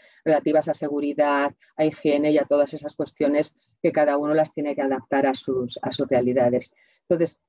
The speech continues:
en esa segunda, en ese segundo paso podríamos ver la activación de actividades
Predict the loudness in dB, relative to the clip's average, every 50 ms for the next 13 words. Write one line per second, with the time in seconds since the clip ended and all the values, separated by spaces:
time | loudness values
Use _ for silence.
0 | _ _ -2 0 0 2 2 2 2 2 0 -2 0 -2 0 0 0 0 2 0
1 | 0 0 0 0 0 -2 -2 -2 -2 -2 0 2 2 2 4 2 2 2 0 -2
2 | -2 0 0 -2 -2 -2 _ _ _ _ _ _ _ 0 0 2 2 2 2 2
3 | 0 0 2 2 2 2 2 2 2 2 0 0 -2 _ 0 0 0 -2 -2 _
4 | 0 2 2 2 0 0 0 _ 2 2 4 4 2 2 2 0 -2 -4 -4